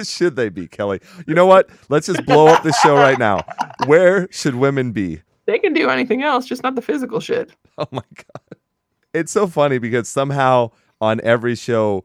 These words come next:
Speaker 1: we always do find a way for me to disagree with you. No
Speaker 2: I know,
Speaker 1: matter
Speaker 2: it's
Speaker 1: what.
Speaker 2: fun.
Speaker 1: Even on the, like, joke end wise. <laughs> It's like you would expect me to be making these jokes. Instead, you're making serious statements that I have to be like, "Oh,
Speaker 2: No,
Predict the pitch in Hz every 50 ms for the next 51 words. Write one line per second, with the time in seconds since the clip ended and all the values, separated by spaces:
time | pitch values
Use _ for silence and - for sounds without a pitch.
0 | _ _ _ - 110 117 110 - - 113 120 131 131 135 131 120 104 98 - 110
1 | 113 110 - - 117 110 110 104 104 95 98 98 101 98 92 87 90 85 _ _
2 | _ - 113 107 101 104 104 101 101 87 87 101 - - 90 - 90 85 82 80
3 | 76 - 64 53 - _ _ _ _ - - - 156 156 156 160 156 160 151 151
4 | - - 190 180 170 165 190 - - 165 180 185 185 185 180 175 170 165 156 160
5 | 151 151 147 131 _ _ _ - - 135 135 123 120 _ _ - - - 143 143
6 | 143 139 - - - 110 101 98 90 85 80 78 _ _ _ - 110 110 107 104
7 | 101 92 90 - - - - - - - - - - - - 139 - - 185 156
8 | 147 - - 214 202 - 151 160 160 175 170 156 - 196 180 180 - 143 151 165
9 | 190 202 180 160 143 127 120 120 110 98 - 107 104 104 101 92 90 110 104 98
10 | 95 95 - 107 117 120 110 - - 151 147 147 143 131 98 _ _ _ - 117
11 | 123 123 123 123 120 117 - 110 110 107 - - 113 110 104 101 98 95 - -
12 | 101 104 95 85 90 87 - - 101 95 92 92 98 95 95 113 110 113 113 104
13 | 98 - 113 92 101 101 101 98 113 - 170 165 170 170 190 190 135